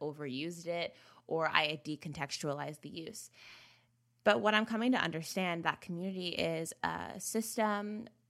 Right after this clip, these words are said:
a cooperative of people that are in your life that you can depend on, that you're inspired by, that you support in the ways that you can. And belonging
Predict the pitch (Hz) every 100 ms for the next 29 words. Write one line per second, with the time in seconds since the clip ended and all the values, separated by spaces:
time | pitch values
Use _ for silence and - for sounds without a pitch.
0 | - 180 175 - 185 175 226 190 165 52
1 | 92 - 170 - - 208 - - 170 160
2 | - 185 175 151 151 160 - 254 - 175
3 | 170 170 160 - 180 180 180 180 185 190
4 | - - 170 180 175 165 - - 165 165
5 | 170 - 170 170 175 175 180 - _ 170
6 | 160 160 185 - - - 170 185 - -
7 | - - 175 147 160 180 180 - 143 151
8 | 170 - 165 156 180 240 262 - - _
9 | - 180 180 185 185 - _ _ _ _
10 | _ _ _ _ _ _ 165 196 185 202
11 | 254 170 - -